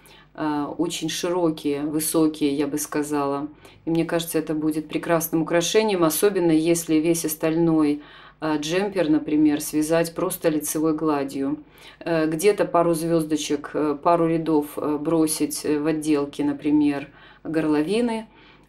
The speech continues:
а все остальное сделать лицевой гладью. Вот, э, такие вот по ходу дела,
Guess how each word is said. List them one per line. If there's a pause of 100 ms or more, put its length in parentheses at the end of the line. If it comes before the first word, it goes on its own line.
а
все
остальное
сделать
лицевой
гладью.
Вот,
э, (220)
такие
вот
по
ходу
дела,